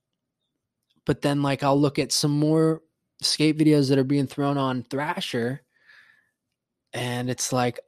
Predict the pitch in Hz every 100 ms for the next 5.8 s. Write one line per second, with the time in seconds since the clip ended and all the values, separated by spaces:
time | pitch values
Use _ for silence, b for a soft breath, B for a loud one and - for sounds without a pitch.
0 | - 127 143 151 151 156 151 165 _ _
1 | _ _ _ _ _ _ - 135 113 120
2 | 131 - 135 127 - 139 131 117 120 127
3 | 120 131 139 131 127 120 120 123 120 113
4 | 110 131 175 135 127 123 127 123 123 120
5 | 120 - 123 - 135 131 123